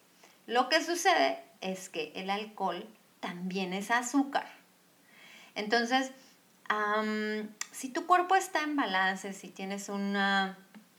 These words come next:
salud óptima, pues sí te puedes tomar un par de copas, pero si lo que quieres es ayudar a tu microbiota, tanto intestinal como vaginal,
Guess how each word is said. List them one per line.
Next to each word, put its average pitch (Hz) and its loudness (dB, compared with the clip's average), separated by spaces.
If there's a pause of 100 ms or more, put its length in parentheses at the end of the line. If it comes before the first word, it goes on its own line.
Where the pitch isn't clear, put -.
(340)
salud 202 -2
óptima, 202 2
pues 277 -6
sí 247 -6
te - -2
puedes 190 -2
tomar 175 -4
un 175 -6
par 175 0
de 175 -8
copas, 196 -2
pero 180 -4
si 180 -10
lo 175 -6
que 170 -16
quieres 190 -10
es 196 -14
ayudar 196 -4
a 277 -4
tu 233 -8
microbiota, 180 -8
tanto 277 -2
intestinal 180 -6
como 214 -8
vaginal, 175 -10